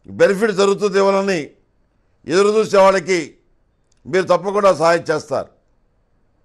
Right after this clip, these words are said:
నలుగురికి పెట్టి తాను తినే మనిషిగా,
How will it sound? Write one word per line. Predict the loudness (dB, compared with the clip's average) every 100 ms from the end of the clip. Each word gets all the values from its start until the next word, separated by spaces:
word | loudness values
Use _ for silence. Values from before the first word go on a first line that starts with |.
| _ _ _ _
నలుగురికి | -2 0 0 -2 0 0
పెట్టి | 0 -2 -4 -4 _ _ _ _ _ _ _ _ _ _ _ _ _ 0
తాను | 2 2
తినే | 4 4 4
మనిషిగా, | 2 0 2